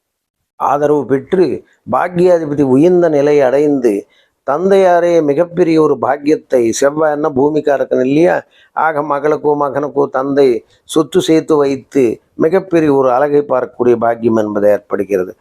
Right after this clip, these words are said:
பத்தாம் வீடு குரு பகவானுடைய வீடு, தொழிலில் உயர்வான நிலையை தந்து, மிகப்பெரிய பதவி யோகங்களை தந்து,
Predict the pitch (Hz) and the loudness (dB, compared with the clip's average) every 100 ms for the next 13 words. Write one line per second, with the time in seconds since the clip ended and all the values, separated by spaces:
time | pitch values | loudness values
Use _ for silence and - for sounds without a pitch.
0 | _ _ 120 - 160 147 135 120 139 151 | _ _ -6 -4 -4 -2 -2 0 0 0
1 | 151 143 135 127 123 117 117 113 123 127 | 0 -2 -2 -2 -2 0 0 0 0 0
2 | 156 151 139 127 165 156 143 135 127 120 | 2 2 2 2 2 0 -2 0 0 0
3 | 117 - 123 147 180 165 _ _ - 147 | -2 -2 -4 0 -2 -2 _ _ -6 -2
4 | 175 185 175 151 123 139 180 175 170 151 | -2 -2 -2 -2 -2 0 2 2 2 0
5 | 139 139 131 123 127 135 156 151 | 0 0 0 0 -2 0 -2 -4